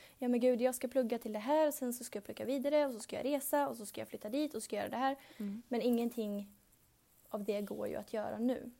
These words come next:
Speaker 1: så
Speaker 2: Mm.
Speaker 1: som det ser ut. Så jag har helt enkelt fått liksom planera om hela livet i
Speaker 2: Mm.
Speaker 1: princip. Och så får man bara,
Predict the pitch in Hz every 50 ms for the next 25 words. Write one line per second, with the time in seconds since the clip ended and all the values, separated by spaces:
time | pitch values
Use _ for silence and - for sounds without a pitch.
0 | _ _ - - 208 202 214 240 - - - - - - - - - - - -
1 | - - - - - - - - - - - - _ - - - 226 240 247 262
2 | 277 269 240 233 - 220 202 220 202 - - 220 202 - 220 - - 214 214 208
3 | - - - - - - - - - - 233 226 220 220 226 220 220 220 214 214
4 | 226 233 233 226 208 214 214 208 214 214 233 277 277 - 233 233 247 - 233 -
5 | - - - - - - 240 - 269 - - 320 330 330 339 330 311 262 233 226
6 | 220